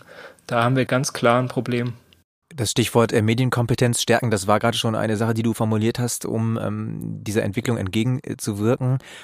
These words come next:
Speaker 2: Aber was hast du noch an Erwartungen an Politik und Gesellschaft? Was muss passieren, damit wir nicht noch eine Verschlimmerung dieser Zustände erleben?
Speaker 1: Ich glaube, wir brauchen eine Haltung, eine gesamtgesellschaftliche Haltung dazu. Also es kann sich da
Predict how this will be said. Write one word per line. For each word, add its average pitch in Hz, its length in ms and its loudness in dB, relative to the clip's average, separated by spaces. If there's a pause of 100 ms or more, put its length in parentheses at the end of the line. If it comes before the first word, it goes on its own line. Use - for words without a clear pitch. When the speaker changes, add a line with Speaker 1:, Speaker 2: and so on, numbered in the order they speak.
Speaker 2:
Aber 92 140 2
was 113 140 2
hast 131 160 -2
du - 20 2
noch 123 140 2
an 110 100 2
Erwartungen 104 600 2 (340)
an 101 140 0
Politik 117 340 0
und 110 80 0
Gesellschaft? 107 480 2
Was - 180 0
muss 117 180 0
passieren, 101 560 0 (360)
damit 107 340 0
wir 104 480 0 (240)
nicht 107 240 -2
noch 117 80 -2
eine 104 140 0
Verschlimmerung 92 500 0
dieser 90 220 0
Zustände 87 440 -4
erleben? 82 380 -4 (1200)
Speaker 1:
Ich 123 140 -2
glaube, 120 320 4
wir 113 80 2
brauchen 117 880 2 (480)
eine 123 320 2
Haltung, 120 480 0
eine 113 160 0
gesamtgesellschaftliche 113 960 0
Haltung 113 380 0
dazu. 110 380 -4
Also 110 200 -4
es - 140 -6
kann 123 160 2
sich 123 160 0
da 120 340 4